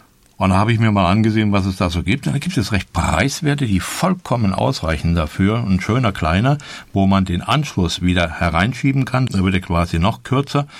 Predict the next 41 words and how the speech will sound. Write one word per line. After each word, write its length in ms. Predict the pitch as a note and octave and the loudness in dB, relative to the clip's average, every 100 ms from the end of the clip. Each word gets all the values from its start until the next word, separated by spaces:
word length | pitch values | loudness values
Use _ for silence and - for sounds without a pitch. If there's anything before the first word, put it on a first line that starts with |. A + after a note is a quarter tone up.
| - - - - | -18 -16 -18 -4
Und 160 | G#2 G2 | 0 2
wenn 100 | F#2+ | 2
man's 160 | F2+ | 2
braucht, 380 | - F#2 A#2+ A#2+ | 0 0 0 -2
schiebt 180 | A2+ A2 | -4 0
man 180 | G2+ G2 | 0 2
einfach 360 | F2 E2+ D#2+ | 0 -2 -2
raus. 320 | F2 A2+ A#2 - | 0 0 -2 -4
Der 420 | G2 F#2+ F#2 F2+ - | 0 0 0 -2 -4
ist 200 | A2 - | -2 -2
grün-weiß, 800 | - A#2 A2 E2+ E2+ A#2+ - - - | 0 2 2 2 2 0 -2 -12 -4
macht 340 | G#2 G2 - - | 2 2 0 -8
optisch 300 | F#2+ - A2+ | -8 -4 -4
schon 160 | A#2 | 0
was 240 | A2+ G2+ - | 0 0 0
her. 220 | G#2 A2 - - - | 0 -2 -6 -14 -14
In 220 | - G2 F#2 | -2 2 2
sechzehn 560 | G2 A#2 - G#2+ F#2+ | 2 -2 -2 0 2
Gigabyte 480 | G2+ A2 G#2+ A2 G#2+ | 2 0 0 0 -2
kostet 320 | - G#2+ G2 | -2 -2 0
der 200 | F#2+ F2+ | 0 0
neun 380 | F#2 F#2 G#2 B2+ | 0 2 2 0
Euro 320 | - G2+ F#2 | -4 -2 2
neunzig. 500 | F2+ G#2+ A#2+ F#2 F2+ - | 2 2 -2 -6 -10 -8
Sechzehn 640 | F2 C3 C#3 - - C3+ | -8 -6 -6 -6 -6 -2
Gigabyte, 540 | G#2+ G2+ F#2 E2+ E2+ - | -2 -2 -4 -6 -10 -2
neun 400 | G2 F#2+ A#2 C#3+ | 2 2 2 0
Euro 300 | A#2 A2 G#2+ | 0 0 2
neunzig. 420 | F#2+ F#2+ - - - - - - | 2 0 -2 -10 -14 -16 -16 -6
Habe 160 | F#2+ F#2 | 0 2
ich 60 | |
gedacht, 240 | F#2+ F#2 F#2 | 2 2 2
gut, 180 | A#2 | -2
bei 100 | G2 | 0
dem 220 | F2+ G#2+ A2 | 0 0 0
Preis 320 | G2+ G#2+ - | 0 0 0
muss 160 | G#2 | -2
ich 160 | G2 F#2 | -2 -2
genauer 540 | G#2+ G2+ G2+ G#2 G2 | 0 2 2 2 2
drauf 340 | F2 D#2+ D#2+ - | 0 -4 -8 -8
gucken. 400 | - - - | -12 -10 -10